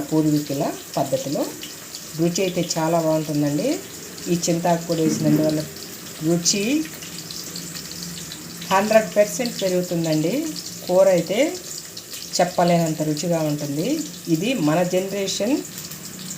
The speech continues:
వాళ్ళ కూర అయితే కాదండి, మూడు తరాల వారి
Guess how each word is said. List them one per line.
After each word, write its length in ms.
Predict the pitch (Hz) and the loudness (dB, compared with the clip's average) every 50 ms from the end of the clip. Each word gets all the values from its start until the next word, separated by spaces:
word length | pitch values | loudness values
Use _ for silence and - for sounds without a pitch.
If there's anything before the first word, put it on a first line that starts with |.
| - - - - - - | -10 -10 -12 -8 -2 2
వాళ్ళ 180 | 165 160 160 156 147 - - | 2 4 4 4 2 2 4
కూర 140 | 156 156 156 151 | 6 6 6 6
అయితే 180 | 147 - 165 156 - - | 4 2 -2 -2 0 0
కాదండి, 440 | 156 147 147 147 143 147 160 226 285 392 466 466 - - - - - - - - - - | 0 2 2 2 2 2 2 2 0 0 -2 -4 -8 -10 -12 -12 -14 -14 -14 -10 -4 0
మూడు 220 | 175 185 190 180 175 175 | 2 2 4 2 2 2
తరాల 340 | 185 175 175 175 175 175 175 165 160 | 2 4 6 6 6 6 4 4 4
వారి 300 | 160 160 156 151 175 240 | 2 2 2 2 2 2